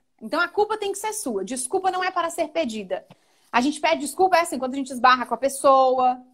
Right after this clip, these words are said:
né? Foi sem querer, aí é desculpa. Então, se me desculpe, né? Foi sem querer ali um, um pequeno acidente, enfim. Agora, se você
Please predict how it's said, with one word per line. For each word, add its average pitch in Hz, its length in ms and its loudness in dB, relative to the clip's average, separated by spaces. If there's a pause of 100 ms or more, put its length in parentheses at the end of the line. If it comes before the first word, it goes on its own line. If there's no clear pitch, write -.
(180)
né? 247 140 -6
Foi 247 160 -8
sem 247 240 -10
querer, 415 420 -6
aí 202 220 -10
é - 20 -8
desculpa. - 600 -10 (520)
Então, 254 120 0
se 269 100 -4
me 330 200 6
desculpe, 311 760 2
né? 247 320 -2
Foi 269 120 2
sem 294 240 -2
querer 320 260 2
ali 330 200 2
um, 320 160 -6
um 262 320 -10 (180)
pequeno 277 380 0
acidente, 214 720 -4
enfim. - 300 -18 (400)
Agora, 247 320 8
se 320 180 -6
você 285 580 -4